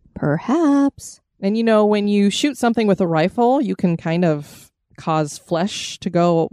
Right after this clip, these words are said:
Speaker 2: out from that wound, and that did happen in this case. And again, this smelled like rotting flesh, this piece of whatever on the ground. I don't know that it was ever tested to see what it was, you know, what variety of animal.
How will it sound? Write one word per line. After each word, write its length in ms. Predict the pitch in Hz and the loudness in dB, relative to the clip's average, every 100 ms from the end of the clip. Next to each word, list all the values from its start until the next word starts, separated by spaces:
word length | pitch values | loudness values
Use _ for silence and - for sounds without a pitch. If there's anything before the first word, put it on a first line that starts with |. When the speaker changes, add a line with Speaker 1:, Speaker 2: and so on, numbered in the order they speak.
| - | -2
Speaker 2:
out 340 | 160 233 - | -2 -2 -6
from 180 | - 202 | -4 0
that 200 | 202 180 | 0 0
wound, 400 | 190 208 285 277 | 2 2 2 -2
and 220 | - 175 175 | 0 0 0
that 160 | 175 | 0
did 160 | 196 208 | 0 0
happen 320 | 202 214 214 | 0 0 0
in 80 | 196 | 2
this 220 | 180 - | 0 0
case. 340 | 214 190 175 | 0 2 0
And 160 | 165 165 | -2 -4
again, 360 | 170 185 170 160 | -2 0 0 -2
this 120 | 156 | -6
smelled 640 | - - - 165 160 170 | -10 -16 -6 -2 -2 0
like 180 | 165 175 | -2 -4
rotting 360 | 160 143 151 196 | -4 -4 -2 -4
flesh, 460 | - 196 185 214 - | -2 -2 -2 -6 -8
this 160 | 151 | -10
piece 280 | - 175 - | -8 -8 -6
of 100 | 185 | -4
whatever 360 | 185 175 175 175 | -2 -2 0 0
on 140 | 180 | 0
the 60 | 202 | 0
ground. 420 | 180 156 156 180 _ _ - | 2 2 0 -2 _ _ -12
I 80 | - | -4
don't 140 | 156 | -2
know 100 | 160 | 0
that 100 | 160 | -2
it 60 | - | 0
was 100 | 160 | 0
ever 220 | 170 156 | 0 0
tested 480 | - 160 - 170 160 | -2 -4 -2 -4 -2
to 100 | 165 | -6
see 220 | - 170 | -2 0
what 160 | 160 156 | 2 2
it 100 | - | 0
was, 580 | 160 151 170 190 - - | 2 2 2 0 -6 -6
you 100 | 175 | -2
know, 80 | 151 | 0
what 160 | 147 - | 0 -4
variety 420 | 175 147 151 160 | -2 0 0 2
of 80 | 156 | 0
animal. 480 | 151 151 175 196 | 0 0 2 0